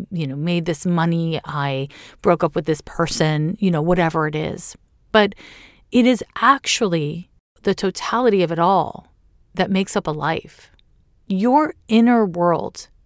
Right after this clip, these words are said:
your innermost psychology, your emotions, your feelings, uh, what you do when no one's looking, how you talk to yourself, your motives, the things that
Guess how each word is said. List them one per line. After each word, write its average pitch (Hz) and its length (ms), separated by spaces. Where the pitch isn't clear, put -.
your 190 440
innermost 220 520
psychology, 214 960
your 175 220
emotions, 180 920
your - 60
feelings, 190 880
uh, 170 80
what 202 240
you 226 100
do 202 240
when 175 200
no 170 120
one's 170 280
looking, 165 500
how - 180
you 185 120
talk - 460
to - 140
yourself, 156 720
your 202 180
motives, 190 920
the 208 80
things 240 460
that 180 260